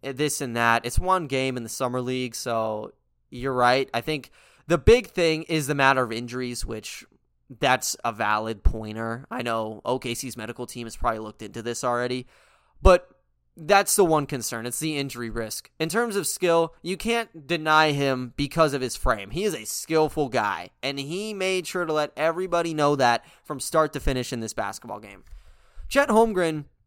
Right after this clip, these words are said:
dictated the game on both sides of the basketball court. I think if you took Chet Holmgren out of this game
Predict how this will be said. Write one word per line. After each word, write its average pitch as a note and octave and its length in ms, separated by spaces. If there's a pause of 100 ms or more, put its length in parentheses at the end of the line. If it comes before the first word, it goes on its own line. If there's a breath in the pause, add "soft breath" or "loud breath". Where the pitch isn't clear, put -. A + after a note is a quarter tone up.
(540)
dictated F#3+ 580
the D#3 60
game D3+ 380 (440 soft breath)
on F3 180
both F#3+ 280
sides D#3 320
of C3+ 60
the C3+ 60
basketball A#2+ 460
court. - 320
I C#3+ 80
think A3 220
if G3+ 80
you A3 140
took A3 240
Chet G#3 260
Holmgren F3 380
out D#3 140
of D#3+ 60
this D#3 160
game D3+ 380